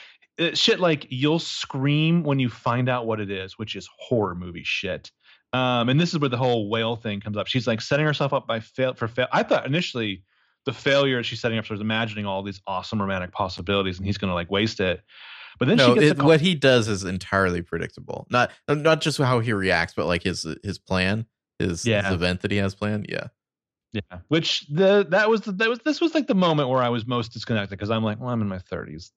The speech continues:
Speaker 1: This means nothing to me." So she gets a call from Ursula Winters. Ursula Winters can't believe that Caitlin forgot about the new recruit soccer initiation thing the night. Ursula is almost like this bitch to whoever she's talking, whoever she's there with. Uh,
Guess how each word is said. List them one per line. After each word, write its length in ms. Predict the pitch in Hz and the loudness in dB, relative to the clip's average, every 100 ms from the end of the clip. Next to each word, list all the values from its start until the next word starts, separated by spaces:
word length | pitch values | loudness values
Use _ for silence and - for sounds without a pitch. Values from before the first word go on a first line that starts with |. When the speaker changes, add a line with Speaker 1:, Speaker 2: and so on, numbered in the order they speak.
| - | -16
Speaker 1:
This 420 | - 107 104 - | -10 -2 -2 2
means 200 | 98 90 | 0 2
nothing 260 | 90 90 87 | 0 0 0
to 60 | |
me." 220 | 87 87 - - - - | 0 -2 -6 -10 -4 0
So 60 | |
she 80 | 170 | 2
gets 120 | 220 | 2
a 40 | 233 | 2
call 220 | 180 170 | 2 2
from 140 | 160 | 2
Ursula 300 | 139 135 135 | 2 2 0
Winters. 400 | 113 117 92 98 - | 2 0 -2 -4 -4
Ursula 220 | 147 147 | -2 -2
Winters 220 | 131 123 | -2 -4
can't 260 | - 120 113 | -4 -4 -2
believe 280 | 104 104 95 | -2 -2 -2
that 140 | 85 | -6
Caitlin 280 | - 104 90 | -4 -4 -4
forgot 340 | 92 95 98 | -4 -2 -2
about 300 | 92 90 90 | -2 -6 -6
the 260 | - 92 87 - - - - | -6 -4 -6 -10 -20 -20 -2
new 200 | 123 156 | 4 6
recruit 520 | 156 143 - 147 143 143 | 6 2 2 4 4 0
soccer 480 | - 160 135 151 | -2 -2 -2 -2
initiation 880 | 131 135 - 131 117 131 - 120 110 | -2 -2 -2 0 0 0 0 0 0
thing 200 | 104 101 | -2 -2
the 60 | 101 | -2
night. 240 | 101 104 - | -4 -4 0
Ursula 260 | 220 247 190 | 0 2 0
is 200 | 110 - | 0 -4
almost 480 | 123 120 117 117 98 | -2 0 0 -2 -4
like 220 | 90 90 87 | -4 -6 -6
this 300 | 104 196 - | -2 -2 -2
bitch 480 | 95 107 101 - - | -6 -2 -2 -4 -4
to 80 | 101 | 0
whoever 180 | 107 | 0
she's 140 | 101 107 | -2 -4
talking, 300 | 107 104 98 | -4 -4 -2
whoever 200 | 127 113 | 0 0
she's 160 | 113 | -2
there 240 | 101 101 98 | -2 -2 0
with. 200 | 95 98 _ _ _ _ _ _ _ _ | -4 -6 _ _ _ _ _ _ _ _
Uh, 340 | 113 113 110 | 0 2 2